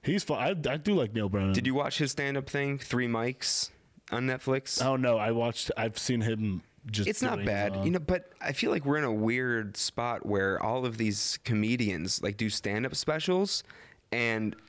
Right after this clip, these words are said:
Speaker 2: half
Speaker 1: you
Speaker 2: of
Speaker 1: can't
Speaker 2: it
Speaker 1: make
Speaker 2: is, like,
Speaker 1: fun of,
Speaker 2: serious.
Speaker 1: well, 'cause you can't make fun of anything anymore.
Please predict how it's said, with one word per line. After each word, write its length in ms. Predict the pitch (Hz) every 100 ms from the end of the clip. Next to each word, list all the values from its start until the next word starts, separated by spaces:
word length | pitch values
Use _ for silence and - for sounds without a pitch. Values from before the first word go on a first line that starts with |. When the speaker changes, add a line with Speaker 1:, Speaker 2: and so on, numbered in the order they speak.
| -
Speaker 2:
half 280 | 120 135 160
Speaker 1:
you 60 |
Speaker 2:
of 60 | 151
Speaker 1:
can't 100 | 135
Speaker 2:
it 80 | 123
Speaker 1:
make 100 | 127
Speaker 2:
is, 80 | 117
like, 120 | 120
Speaker 1:
fun 80 | 135
of, 80 | 120
Speaker 2:
serious. 580 | 127 110 98 - -
Speaker 1:
well, 80 | 135
'cause 200 | 127 147
you 60 | 143
can't 180 | 156 139
make 160 | 127
fun 180 | - 135
of 80 | 120
anything 300 | 95 90 87
anymore. 340 | 82 80 76